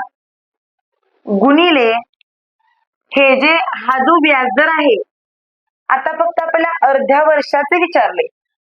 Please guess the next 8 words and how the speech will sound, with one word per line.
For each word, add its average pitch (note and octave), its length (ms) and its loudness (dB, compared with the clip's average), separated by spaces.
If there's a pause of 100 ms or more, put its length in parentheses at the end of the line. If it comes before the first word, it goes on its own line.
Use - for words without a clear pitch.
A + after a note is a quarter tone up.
त्यामुळं C#4 280 4
हा B3+ 260 0
जो B3 220 0
व्याजदर D#4+ 440 0
आहे A#3+ 340 0 (520)
त्या, D4 160 2
तो - 220 0
आपण D#4 400 -2